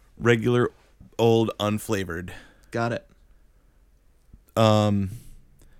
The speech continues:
Speaker 1: no, I, that, that was weird. Naughty, nice, whatever.
Speaker 2: It's
Speaker 1: It's kinda
Speaker 2: neither. It
Speaker 1: weird.
Speaker 2: just is.
Speaker 1: Yep, just is. It's truth, right?
Speaker 2: Are you, are you feeling nervous about it though?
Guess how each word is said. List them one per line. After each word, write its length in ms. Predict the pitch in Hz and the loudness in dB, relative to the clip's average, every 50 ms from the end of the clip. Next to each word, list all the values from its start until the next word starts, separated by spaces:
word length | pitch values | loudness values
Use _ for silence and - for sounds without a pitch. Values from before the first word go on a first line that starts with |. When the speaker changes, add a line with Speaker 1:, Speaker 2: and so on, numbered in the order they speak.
| - _ _ _ _ _ - - | -20 _ _ _ _ _ -4 2
Speaker 1:
no, 240 | 117 120 117 110 - | 4 6 6 6 6
I, 240 | - 123 131 131 - - _ _ - - | 6 6 6 6 4 0 _ _ -8 -2
that, 300 | 113 123 117 - - 104 | 2 2 2 2 2 2
that 140 | 117 120 107 | 2 2 4
was 160 | 113 107 95 | 2 0 -2
weird. 420 | 92 101 87 92 95 87 90 95 95 - - - _ - - - | -4 -4 -4 -2 -4 -4 -6 -8 -10 -14 -18 -20 _ -14 -6 0
Naughty, 360 | 110 113 110 110 107 107 104 | 2 4 4 4 2 0 -2
nice, 340 | 101 101 101 98 101 - - | -4 -4 -6 -6 -8 -8 -6
whatever. 520 | 110 107 101 95 92 87 98 95 95 - - - - - - - _ _ _ - - | -4 -4 -2 -2 -4 -6 -6 -8 -8 -10 -14 -20 -20 -20 -20 -20 _ _ _ -6 -4
Speaker 2:
It's 20 | |
Speaker 1:
It's 120 | 170 - | -4 -2
kinda 120 | 165 170 151 | 0 0 0
Speaker 2:
neither. 280 | 147 139 120 101 110 117 | 0 0 0 -2 -4 -6
It 40 | 135 | -4
Speaker 1:
weird. 120 | - 143 - | -4 -4 -2
Speaker 2:
just 200 | 190 175 - - - | -2 -4 -4 -4 -2
is. 440 | 139 131 123 120 127 113 - - - - _ _ _ - | 0 0 0 0 -2 -4 -6 -8 -8 -12 _ _ _ -8
Speaker 1:
Yep, 220 | - 113 151 - - - | -4 -4 -4 -4 -6 -10
just 200 | - 123 123 - | -10 -8 -8 -4
is. 180 | - 147 147 117 | -4 -4 -4 -2
It's 200 | - 117 - - | -4 -6 -8 -8
truth, 580 | - - - - 131 131 127 101 - - - - | -10 -10 -6 0 2 2 2 0 -2 -6 -10 -6
right? 320 | 98 107 101 98 110 143 - _ _ - _ _ _ _ _ _ _ - | -2 0 0 0 0 -2 -6 _ _ -20 _ _ _ _ _ _ _ 0
Speaker 2:
Are 140 | 135 139 160 170 | 2 2 2 2
you, 360 | 180 190 190 190 185 - - - | 2 0 0 0 -2 -2 -2 -2
are 120 | 127 120 | 0 0
you 160 | 127 127 139 139 | 2 2 0 -2
feeling 400 | - - 147 143 143 139 135 127 | -2 -2 0 0 0 0 0 0
nervous 340 | 123 123 123 127 147 - - | 0 0 0 0 -2 -2 -2
about 200 | 151 151 151 160 | -2 0 0 -2
it 80 | 160 - | -2 -2
though? 240 | 180 190 220 240 | -2 -2 -4 -4